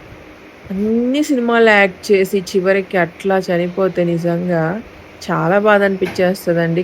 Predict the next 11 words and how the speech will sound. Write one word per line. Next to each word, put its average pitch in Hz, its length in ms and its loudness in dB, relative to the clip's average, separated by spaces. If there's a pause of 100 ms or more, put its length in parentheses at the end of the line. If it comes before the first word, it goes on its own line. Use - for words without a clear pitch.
(100)
కేవలం 180 560 2
తాగుడు 175 480 0
వల్ల 165 340 0 (1080)
ఇదైపోయి, 180 520 4
డిప్రెషన్‌లోకి 185 840 2
వెళ్ళిపోయి, 165 560 2 (120)
ఏంటబ్బా, 165 800 0 (100)
ముందు 214 360 0 (1000)
అసలు 220 200 4
ఎన్ని 233 360 4
సినిమాలు, 233 540 0